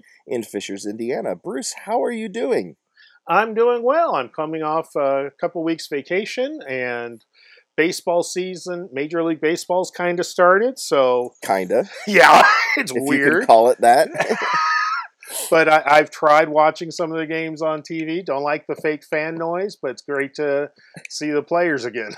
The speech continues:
Speaker 2: <laughs>
Speaker 1: What about the C G I fans? I think that's a
Speaker 2: Oh, those
Speaker 1: little
Speaker 2: are
Speaker 1: weird.
Speaker 2: awful. <laughs>
Speaker 1: Yeah, I think it, that's just so weird. Uh, but you know what? I've seen, I've seen the footage of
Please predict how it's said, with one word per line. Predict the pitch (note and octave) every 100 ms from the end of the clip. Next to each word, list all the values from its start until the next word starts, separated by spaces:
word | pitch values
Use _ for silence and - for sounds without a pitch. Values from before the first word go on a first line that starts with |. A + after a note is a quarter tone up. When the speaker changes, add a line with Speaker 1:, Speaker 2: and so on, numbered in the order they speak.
| - -
Speaker 2:
<laughs> | _ -
Speaker 1:
What | D#3+
about | G3 F#3
the | E3
C | - E3+ F3
G | D3 C3 A#2
I | A2+ A2+
fans? | - F2+ F2 F2
I | A2
think | - C#3
that's | C#3 A3+
a | G#3+
Speaker 2:
Oh, | F#3
those | G3+ G3+
Speaker 1:
little | F#3+ D#3
Speaker 2:
are | C3
Speaker 1:
weird. | B2
Speaker 2:
awful. | F3 G3+ - E3 B2+ - - - -
<laughs> | - - - B2+
Speaker 1:
Yeah, | A2 F#2+
I | C#3
think | E3+ F3+
it, | G3
that's | D3+ D#3
just | F#3+ - -
so | - C3+ C#3+
weird. | B2 B2 A2+ G2 G#2 -
Uh, | A2+ G#2+ G2+ G2
but | G#2+ C3+
you | C3
know | C3+ B2+
what? | C3
I've | A2+ -
seen, | C3+ B2+ C3 F2+
I've | A2
seen | - C#3+ C#3+
the | B2
footage | - B2 B2 A2 -
of | G#2 G2